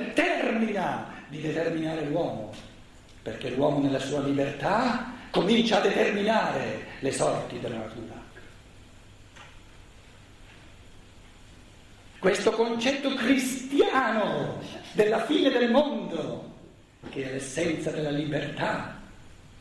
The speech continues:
non l'ha capita neanche il cristianesimo tradizionale.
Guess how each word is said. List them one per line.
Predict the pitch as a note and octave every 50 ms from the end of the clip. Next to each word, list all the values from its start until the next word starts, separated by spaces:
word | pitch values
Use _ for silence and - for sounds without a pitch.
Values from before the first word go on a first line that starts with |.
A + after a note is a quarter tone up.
| - - - - - - -
non | C3+ C3 C3 C3
l'ha | C3+ C3+
capita | C#3 C#3 C#3 D3+ D3+ C#3+ C#3
neanche | C3+ C3+ C#3 C#3+ C#3 C#3+
il | C#3 -
cristianesimo | B2+ B2+ - - C#3 C3+ C#3 C3+ A2+ A#2 G#2+ G#2 G2+
tradizionale. | - G#2+ - - - - - - - - - G#2 - -